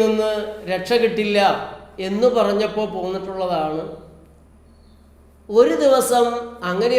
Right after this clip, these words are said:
ഒരു അനുഭവം കേട്ടപ്പോൾ അഴീക്കോട് സാർ എന്നോട് പറഞ്ഞു, "ജേക്കബേ, കാലനോട് ഗുസ്തി പിടിക്കാൻ പോവരുത്." എന്നിട്ടും ഏറെക്കാലം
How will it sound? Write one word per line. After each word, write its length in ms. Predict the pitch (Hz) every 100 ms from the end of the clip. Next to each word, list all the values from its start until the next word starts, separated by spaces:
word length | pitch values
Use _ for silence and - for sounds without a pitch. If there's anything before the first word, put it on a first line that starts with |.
| 240
ഒരു 80 | 214
അനുഭവം 340 | 196 190 208 196
കേട്ടപ്പോൾ 540 | 185 180 180 180 165 147 - - - - - - - - _ _ _ _ _ 175
അഴീക്കോട് 480 | 190 262 269 262 240
സാർ 120 | 233 220
എന്നോട് 220 | 196 208 208
പറഞ്ഞു, 340 | 196 180 175 175 160 - - - - - - - - 139
"ജേക്കബേ, 540 | 139 139 165 165 151 123 123 - - - _ _ _ _ _ _ _ -
കാലനോട് 840 | 175 185 202 220 233 226 226 226 233 185
ഗുസ്തി 280 | 165 - 175
പിടിക്കാൻ 400 | 165 156 160 151 151 143
പോവരുത്." 560 | 131 131 135 131 127 117 - - - - - - 202
എന്നിട്ടും 360 | 208 208 214 202 190
ഏറെക്കാലം 640 | 202 202 196 196 202